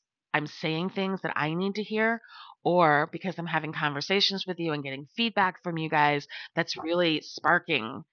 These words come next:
some thought process for me. So I'm, I'm so grateful for when you all share. Um, and I'm so grateful for those of you who are willing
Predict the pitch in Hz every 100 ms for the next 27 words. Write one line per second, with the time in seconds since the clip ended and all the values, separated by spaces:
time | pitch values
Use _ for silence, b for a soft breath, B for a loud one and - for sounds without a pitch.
0 | _ _ - 151 143 156 - - 156 -
1 | 143 - 131 123 - - - B B B
2 | B - 170 165 175 190 196 214 202 175
3 | 175 - - 151 127 - 165 165 151 151
4 | 135 147 147 147 - 131 143 - 139 135
5 | 156 202 - _ 147 139 135 131 135 -
6 | _ _ - 151 160 170 151 147 156 185
7 | 156 - 147 135 135 147 147 143 143 131
8 | 131 135 143